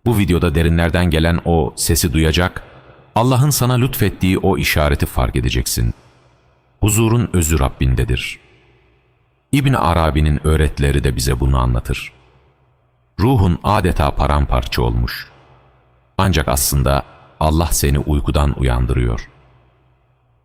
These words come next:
O uyanış anı yeni bir başlangıcın ilk kıvılcımıdır.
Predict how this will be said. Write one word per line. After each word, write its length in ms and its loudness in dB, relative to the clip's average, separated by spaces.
O 240 2
uyanış 400 2
anı 260 0
yeni 360 0
bir 160 0
başlangıcın 720 0
ilk 220 -2
kıvılcımıdır. 840 -2